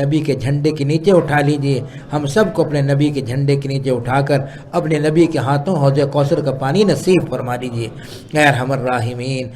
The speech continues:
اے اللہ، یہ جب تک مدارس چلتے رہیں گے، یہ دنیا قائم رہے گی۔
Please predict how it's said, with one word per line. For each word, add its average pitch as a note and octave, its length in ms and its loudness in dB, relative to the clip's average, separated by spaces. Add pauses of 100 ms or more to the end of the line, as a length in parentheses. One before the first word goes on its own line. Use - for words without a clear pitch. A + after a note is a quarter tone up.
(220)
اے D#3 160 6
اللہ، C#3+ 720 2 (100)
یہ F3 100 4
جب F3 200 4 (100)
تک F3 240 0
مدارس D3 580 2
چلتے D3 340 0
رہیں C#3+ 300 2
گے، C#3 140 2 (320)
یہ E3 100 4
دنیا E3+ 400 2
قائم D3 340 0
رہے C#3 220 2
گی۔ C#3 280 0